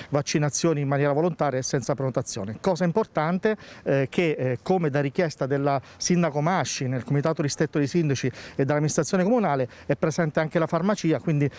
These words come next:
c'è la possibilità anche di somministrare mod-, ehm, eh, oltre Moderna anche Pfizer a, eh, eventualmente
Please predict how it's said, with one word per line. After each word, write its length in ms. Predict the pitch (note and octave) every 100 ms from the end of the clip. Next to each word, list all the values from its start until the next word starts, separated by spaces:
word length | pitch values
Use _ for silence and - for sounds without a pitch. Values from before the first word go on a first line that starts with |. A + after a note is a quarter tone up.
| -
c'è 120 | - D#3
la 80 |
possibilità 720 | D#3 D#3 E3 D#3 E3+ E3+ D#3+
anche 460 | D#3 D#3+ D#3+ E3 D#3
di 200 | D#3 F3+ D3+
somministrare 580 | - C#3+ D3 - C#3+
mod-, 240 | C#3+ D3 -
ehm, 540 | D3+ D3 C#3 C#3 C#3
eh, 280 | C3+ B2+ B2+ -
oltre 260 | D#3 F3
Moderna 500 | F#3+ D#3+ D3 D#3+ E3+ - -
anche 260 | D3+ D#3 D#3
Pfizer 580 | - C#3+ D3 C3+ D#3+ D#3+
a, 200 | C3 C#3
eh, 80 | C3 C3 B2+
eventualmente 720 | D3 C3+ D#3 D3+ D3 C#3+